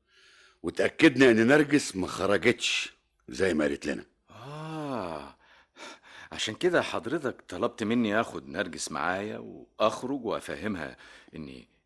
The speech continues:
Speaker 2: إني حاسبها في العربية نص ساعة.
Speaker 1: وكنت واثق إنها هتتصل بشحاتة عشان ياخد منها الفلوس اللي ما خرجتش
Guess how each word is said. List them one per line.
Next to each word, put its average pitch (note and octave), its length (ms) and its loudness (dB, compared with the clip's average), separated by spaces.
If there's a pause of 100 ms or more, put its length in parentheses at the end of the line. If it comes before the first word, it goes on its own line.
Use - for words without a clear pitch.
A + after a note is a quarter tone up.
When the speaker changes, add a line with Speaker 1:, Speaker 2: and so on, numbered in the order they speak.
Speaker 2:
إني - 160 -16
حاسبها G#2+ 440 -8
في - 100 -12
العربية E2+ 840 -4
نص A2 420 -6
ساعة. D3 500 -6 (340)
Speaker 1:
وكنت C3 400 4
واثق D3+ 460 8
إنها C#3 280 6
هتتصل A#2 460 4
بشحاتة - 520 0 (800)
عشان E2+ 320 2
ياخد G#2 280 4
منها A2+ 220 6
الفلوس C3 500 4
اللي G2 180 2
ما F#2 100 2
خرجتش F#2+ 800 0